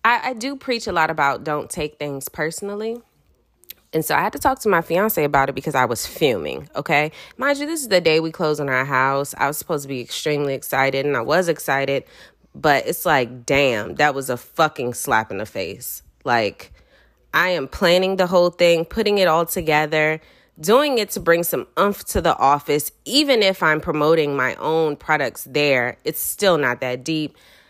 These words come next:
Um, but I wanna say that side of it because there's always, you know, another side of it that,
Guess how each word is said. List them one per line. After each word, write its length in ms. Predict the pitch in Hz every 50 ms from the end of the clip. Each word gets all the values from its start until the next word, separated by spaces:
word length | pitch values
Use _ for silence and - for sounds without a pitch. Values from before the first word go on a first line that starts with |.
| _ _ _ _ -
Um, 220 | 151 139 127 123
but 100 | 113 165
I 80 | 175 190
wanna 260 | 202 214 233 214 175
say 340 | 160 - - - 220 220 214
that 220 | 170 143 117 110
side 360 | - - - 196 190 175 156 143
of 100 | 123 127
it 180 | 127 113 -
because 300 | - 147 - 175 143 143
there's 220 | 151 147 151 - -
always, 480 | - 185 196 196 185 160 143 139 135 165
you 100 | 208 226
know, 180 | 208 143 123 101
another 420 | 131 151 156 160 165 151 139 127
side 320 | - - - 131 147 151
of 140 | 143 135 147
it 160 | 131 95 -
that, 240 | 101 95 82 - -